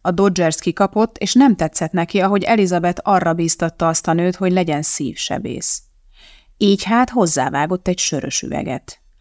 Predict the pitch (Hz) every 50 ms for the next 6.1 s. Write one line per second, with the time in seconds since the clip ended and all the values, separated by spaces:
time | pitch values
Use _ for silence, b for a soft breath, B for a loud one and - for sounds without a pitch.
0 | b b b b b 202 214 233 233 - 247 240 226 226 240 214 180 165 156 151
1 | 151 - - - 165 175 196 214 202 220 214 214 208 - 208 196 190 180 190 180
2 | - - 170 143 131 135 - 139 139 175 151 143 143 139 135 123 113 - - -
3 | 110 - - - - - 165 - _ _ _ _ _ _ _ _ _ _ _ _
4 | _ _ _ _ _ _ _ _ _ _ _ _ _ _ _ _ _ _ - -
5 | 214 226 - 143 147 147 143 135 - - - 151 156 - - - - 160 160 165
6 | - -